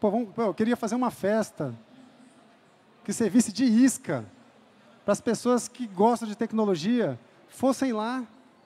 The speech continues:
pra jogar, pra fazer o que quiser, pode fazer o que quiser, pode só jogar a noite inteira, pra encontrar os amigos, mas é uma isca, porque ali nessa isca, hoje eu falo pra uma pessoa, E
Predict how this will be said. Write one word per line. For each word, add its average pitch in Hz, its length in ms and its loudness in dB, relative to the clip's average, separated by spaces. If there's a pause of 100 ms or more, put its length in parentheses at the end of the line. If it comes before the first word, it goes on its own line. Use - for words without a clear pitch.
pra 269 140 0
jogar, 165 840 -2 (760)
pra 254 60 -16
fazer 254 240 2
o 262 60 0
que 269 120 -6
quiser, 214 520 2
pode 240 200 -10
fazer 254 180 -6
o - 40 -4
que - 80 -20
quiser, 240 200 2
pode 254 200 2
só - 180 -2
jogar 226 260 0
a 226 40 -4
noite 226 220 -2
inteira, 202 460 0 (380)
pra 254 100 4
encontrar 233 380 0
os 202 100 0
amigos, 196 520 0 (220)
mas 226 180 0
é 254 60 4
uma 254 240 -2
isca, 220 600 2 (380)
porque 226 260 0
ali 226 240 0
nessa 233 300 0
isca, 233 420 0
hoje 240 220 2
eu 220 40 0
falo 226 240 -2
pra 208 140 -2
uma 208 160 0
pessoa, 214 720 -2 (420)
E 208 180 -6